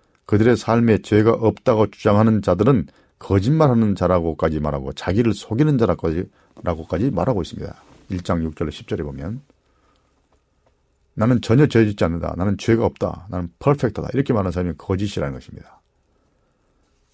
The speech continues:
요한은 그리스도인의 목표가 죄를 이기는 것이 되어야 한다고 분명하게 말하고 있습니다. 이 장 일 절로 이 절. 그러나 그리스도는 계속해서 죄를 짓는 삶,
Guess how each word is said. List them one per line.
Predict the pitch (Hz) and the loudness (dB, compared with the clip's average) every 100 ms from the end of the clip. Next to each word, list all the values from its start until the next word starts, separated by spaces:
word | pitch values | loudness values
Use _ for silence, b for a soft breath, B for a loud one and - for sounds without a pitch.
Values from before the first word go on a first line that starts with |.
| - | 0
요한은 | 101 123 127 76 - _ _ | 4 4 2 0 -8 _ _
그리스도인의 | - 107 120 123 123 117 | -2 2 2 4 4 4
목표가 | 87 - 98 87 | 2 -2 -2 -2
죄를 | - - 107 107 101 - | 0 2 4 4 2 -4
이기는 | 107 101 135 156 147 | 0 2 4 4 4
것이 | 113 110 107 | 2 2 0
되어야 | 92 90 | 2 2
한다고 | 85 78 | 0 -4
분명하게 | 76 98 95 95 113 117 | -4 -4 0 2 0 0
말하고 | - 78 98 | -4 -6 -6
있습니다. | 101 98 85 - 87 _ _ _ _ _ | -6 -8 -10 -14 -20 _ _ _ _ _
이 | - | -8
장 | 92 85 | -4 -4
일 | 80 | -4
절로 | - 85 76 76 _ _ | -6 -6 -6 -12 _ _
이 | 85 | -10
절. | 78 76 143 - _ _ _ _ _ _ _ _ _ _ _ _ _ _ _ | -6 -8 -8 -14 _ _ _ _ _ _ _ _ _ _ _ _ _ _ _
그러나 | - 156 131 | -2 2 2
그리스도는 | - 139 151 143 113 - | 2 0 4 4 4 0
계속해서 | - 113 135 156 156 160 147 | 2 2 4 2 4 2 2
죄를 | - 123 127 | 4 6 6
짓는 | 123 107 95 | 4 2 0
삶, | - 71 67 | -2 -8 -10